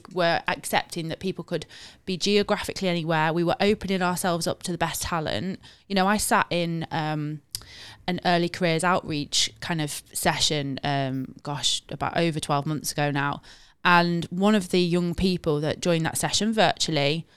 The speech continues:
was disabled, and they were in a wheelchair. And actually, their comment to us was, "I wouldn't have done this and I wouldn't have got involved if it wasn't for the fact it was virtual and remote."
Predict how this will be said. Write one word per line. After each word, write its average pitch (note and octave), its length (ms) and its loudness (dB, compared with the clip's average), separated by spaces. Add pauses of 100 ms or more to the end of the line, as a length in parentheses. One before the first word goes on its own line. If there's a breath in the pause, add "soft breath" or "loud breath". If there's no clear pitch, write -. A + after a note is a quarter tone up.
(120)
was F3+ 120 -4
disabled, E3+ 720 0
and E3+ 120 -4
they E3 60 -2
were D#3+ 60 -4
in E3+ 60 -2
a E3+ 60 -2
wheelchair. F3 760 4 (480 loud breath)
And G#3 140 6
actually, F#3+ 680 2 (360 soft breath)
their A3 240 6
comment F#3 460 0
to F#3+ 180 0
us D#3+ 320 -2
was, D#3 460 -4 (300 loud breath)
"I F#3 80 0
wouldn't G#3 300 2
have F#3 180 -2
done F#3+ 260 0
this C3+ 380 -4
and F#3 120 -4
I - 40 -4
wouldn't G3+ 200 -2
have F#3 120 -6
got - 180 0
involved F3+ 760 -4 (100)
if - 120 -6
it - 80 -6
wasn't F#3+ 240 -4
for - 80 -14
the G3 80 -6
fact - 280 -4
it - 80 -6
was E3+ 120 -6
virtual F#3 420 0
and G3 100 -2
remote." F#3+ 480 0